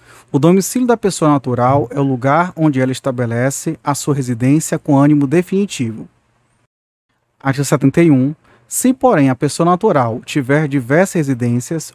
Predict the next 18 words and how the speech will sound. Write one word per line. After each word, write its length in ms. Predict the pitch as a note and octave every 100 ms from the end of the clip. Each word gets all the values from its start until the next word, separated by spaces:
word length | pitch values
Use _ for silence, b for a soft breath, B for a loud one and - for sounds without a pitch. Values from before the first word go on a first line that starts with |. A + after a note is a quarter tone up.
| -
onde 360 | D#3 C#3 C3 -
alternadamente 920 | D#3 G3+ F#3+ F3 F3+ F#3 C#3 A#2+ -
viva, 480 | A2+ B2 A#2+ D3+ G3 b b b _
considerar-se-á 880 | E3 E3+ F#3+ F#3 - G3+ C#3 C3+ - _
domicílio 760 | C#3+ C3+ E3 - D3+ D3 F3 F#3
seu 420 | - - C#3 C#3
qualquer 540 | - D#3 - D3 E3 D3+
delas. 640 | C3 A#2 C3 - - - _ _ _ _ _
Artigo 140 | - D3+
setenta 280 | D3+ C3+
e 20 | D#3
dois. 500 | C#3 B2+ C#3+ - - -
É 140 | F#3+
também 380 | - A3 C#3 C3+
domicílio 500 | C#3+ D3+ - G3 G3
da 100 | G3
pessoa 340 | F3+ D3+ C#3
natural, 540 | C3 B2 B2 A2+ A2